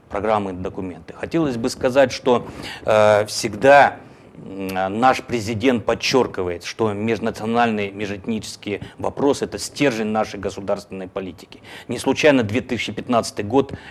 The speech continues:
это год, э, торжества, э, национальной модели нашего президента. Есть такое выражение, что идея образует отечество. И, конечно же, в нашем случае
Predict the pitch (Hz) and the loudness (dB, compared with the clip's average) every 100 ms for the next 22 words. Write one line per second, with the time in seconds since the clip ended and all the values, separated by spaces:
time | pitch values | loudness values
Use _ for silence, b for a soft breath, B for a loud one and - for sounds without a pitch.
0 | - 107 - 113 101 B B - 98 120 | -6 -2 4 6 6 B B -12 2 6
1 | 127 - B B - 104 104 123 107 120 | 6 2 B B 0 0 2 0 2 -2
2 | - - 120 101 82 B B - 95 95 | -4 6 8 8 4 B B -6 -2 0
3 | 95 98 107 - 117 113 107 104 104 113 | -2 -2 -4 -2 0 2 0 0 -2 2
4 | 127 110 98 87 B B B 113 110 - | 4 4 0 -4 B B B -2 -2 -2
5 | 98 98 110 104 113 113 127 98 95 92 | -6 -6 -8 -8 -8 0 0 0 -6 -4
6 | 117 - 113 127 120 117 117 113 151 143 | -4 -4 -4 -2 0 2 2 0 0 -2
7 | 107 - 120 104 B B 104 101 143 135 | -4 -2 -2 -2 B B -10 2 4 6
8 | 107 - B B 101 104 113 104 123 120 | 4 2 B B -6 -2 -2 -2 -2 -2
9 | - 110 131 117 - - - 80 - _ | -4 -4 -2 -2 -4 -10 -10 -10 -14 _
10 | _ - - b b - 101 120 131 127 | _ -20 -20 b b -12 0 4 4 2
11 | 117 98 107 90 101 127 - - 139 131 | -2 0 0 0 2 4 4 2 -4 -2
12 | 120 - 98 82 | -2 -4 -8 -8